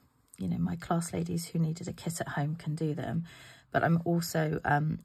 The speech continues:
aware that I haven't done last month's videos yet, but there are less people waiting for that. So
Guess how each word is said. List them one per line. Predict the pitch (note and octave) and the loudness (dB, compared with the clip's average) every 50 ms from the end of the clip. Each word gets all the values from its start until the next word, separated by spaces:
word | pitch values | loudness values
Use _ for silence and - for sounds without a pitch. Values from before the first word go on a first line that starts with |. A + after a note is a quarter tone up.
| - | -4
aware | - D#3+ D#3+ D3+ D3+ D#3+ | -4 -2 0 0 -2 -2
that | E3 - - - _ _ _ _ _ _ _ - | -2 -4 -6 -8 _ _ _ _ _ _ _ -8
I | E3 | -8
haven't | - - - - - F#3+ - | -8 -8 -10 -8 -8 -8 -8
done | - - D#3+ E3 E3+ | -6 -4 -2 0 0
last | E3+ E3+ E3+ E3+ - - | 0 0 -2 -4 -4 -6
month's | - - - - - | -6 -6 -8 -10 -10
videos | - F3+ F3 - - F3 F3 E3+ | -10 -8 -6 -4 -6 -6 -6 -6
yet, | - - - - - - | -6 -6 -8 -6 -2 2
but | E3+ D3+ - - - - - - - - - - - - - - - - - - - | 2 2 2 0 -6 -16 -16 -16 -18 -20 -20 -20 -20 -20 -20 -20 -20 -20 -20 -16 -6
there | - F3+ E3 | 0 2 2
are | D#3+ D3+ | 2 2
less | D#3 - - | 0 -4 -6
people | - - F3+ D#3+ E3+ - - | -6 -4 -4 -4 -2 -4 -4
waiting | - - C3+ - - C3 | -4 -4 -4 -4 -4 -6
for | C3+ - - | -6 -4 -4
that. | - F2 - - - | -4 -4 -6 -6 -6
So | - - - C#2+ C2 | -2 2 2 2 0